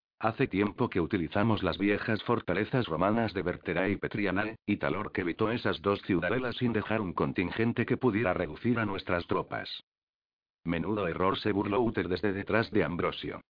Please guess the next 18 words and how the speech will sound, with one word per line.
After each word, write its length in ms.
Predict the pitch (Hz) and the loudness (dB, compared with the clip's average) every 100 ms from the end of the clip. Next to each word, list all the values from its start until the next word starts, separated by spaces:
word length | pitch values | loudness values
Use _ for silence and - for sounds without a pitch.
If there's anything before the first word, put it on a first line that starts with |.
| _ _ _ - | _ _ _ -4
"Es 160 | 120 - | -2 2
una 220 | 147 101 | 2 0
estupidez 600 | 82 101 87 92 127 131 | -2 -2 0 0 0 0
descuidar 580 | 87 - - 87 95 110 | -2 -2 0 2 2 2
la 100 | 101 | 0
retaguardia. 720 | 92 73 71 90 - 64 55 - _ _ _ _ | 0 0 0 2 0 -4 -10 -14 _ _ _ _
Ojalá 400 | 101 - 101 123 | -2 2 2 2
hubiera 380 | 90 104 104 95 | 2 2 2 0
estado 360 | - 104 90 | 0 0 2
allí, 280 | 71 82 104 - | 0 0 -2 -2
habría 380 | 90 90 98 104 | -4 -2 0 0
sido 300 | - 104 110 | 0 -2 0
divertido". 580 | 95 92 - 80 - - _ _ _ _ _ _ _ - | -2 -2 0 0 -2 -6 _ _ _ _ _ _ _ -2
"Dudo 300 | 120 104 95 | 0 0 0
que 100 | 90 | 0
lo 120 | 69 | 0
fuera, 340 | - 110 127 117 - | 0 0 0 -4 -4
hermano". 480 | 76 80 71 57 | -2 0 -2 -4